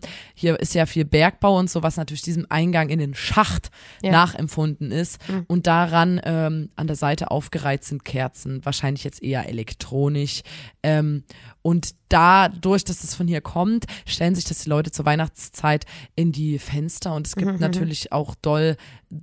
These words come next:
Speaker 1: so Regeln, ab wann man das überhaupt aufstellen darf und bis wann.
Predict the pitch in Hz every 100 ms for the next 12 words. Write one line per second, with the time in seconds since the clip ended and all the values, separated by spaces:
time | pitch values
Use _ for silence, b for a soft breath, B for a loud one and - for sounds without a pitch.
0 | - 170 156 170 196 196 180 165 151 160
1 | 175 170 160 165 151 - 156 175 - 165
2 | 147 139 156 - 226 240 - - 127 123